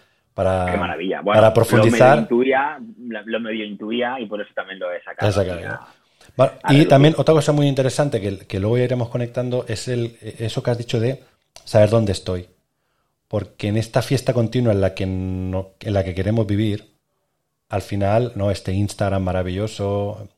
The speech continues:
Speaker 1: este Facebook que no paro de... Necesito estar haciendo cosas continuamente. Mm,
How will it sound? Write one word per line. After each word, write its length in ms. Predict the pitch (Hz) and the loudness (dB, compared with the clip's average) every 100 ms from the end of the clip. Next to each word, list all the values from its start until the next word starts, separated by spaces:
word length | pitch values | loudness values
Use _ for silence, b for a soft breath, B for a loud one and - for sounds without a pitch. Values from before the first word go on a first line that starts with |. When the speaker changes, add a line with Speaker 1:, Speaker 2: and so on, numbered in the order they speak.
| - | -14
Speaker 1:
este 200 | 95 98 | -10 -8
Facebook 360 | - 92 95 | -6 -6 -6
que 120 | - 95 | -6 -2
no 180 | 101 | 0
paro 300 | - 107 104 | 4 4 4
de... 460 | 98 95 92 92 92 - | 2 2 0 -2 -8 -6
Necesito 280 | 101 123 143 | 0 0 0
estar 180 | - 113 | 2 2
haciendo 320 | - 113 110 | 2 -2 -2
cosas 220 | 110 110 | -4 -6
continuamente. 640 | - 95 95 92 101 101 120 - _ _ _ _ _ _ _ _ _ _ _ - | -6 -6 -4 -4 -6 -8 -14 -18 _ _ _ _ _ _ _ _ _ _ _ -20
Mm, 340 | 98 95 92 | -20 -16 -16